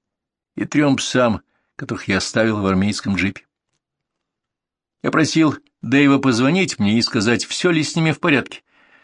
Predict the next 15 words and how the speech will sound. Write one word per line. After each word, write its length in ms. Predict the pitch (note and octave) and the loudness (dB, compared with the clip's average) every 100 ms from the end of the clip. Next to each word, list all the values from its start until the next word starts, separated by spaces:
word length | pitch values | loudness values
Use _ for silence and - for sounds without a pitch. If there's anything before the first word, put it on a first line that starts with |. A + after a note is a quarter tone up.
| _ _ | _ _
Он 300 | - B2 B2 - | -2 2 2 2
сдержал 520 | G2 G2 A#2+ B2 F3 | -2 0 2 2 2
обещание, 800 | A2 F#2+ F#2+ - - G#2 G2 G2 | 0 2 0 0 0 0 0 0
но 160 | G2+ G#2+ | 0 2
не 120 | A2 | 2
учёл 360 | A2 - A#2+ G#2+ | 0 0 0 2
разницу 520 | A2+ G#2 A2+ - C3+ | 0 2 -2 0 0
во 120 | B2 | 0
времени, 440 | A2+ G2 F#2+ F2+ _ _ - | 0 2 0 -2 _ _ -14
поэтому 300 | A#2 F#2+ G#2 | -10 -4 0
мы 60 | |
не 100 | G#2+ | 2
могли 280 | A2 G#2 G#2+ | 2 2 -2
поговорить 440 | G2 G2+ G2+ A2 A#2+ | -2 -2 -2 -2 -4
лично. 340 | G2+ - - | -4 -4 -10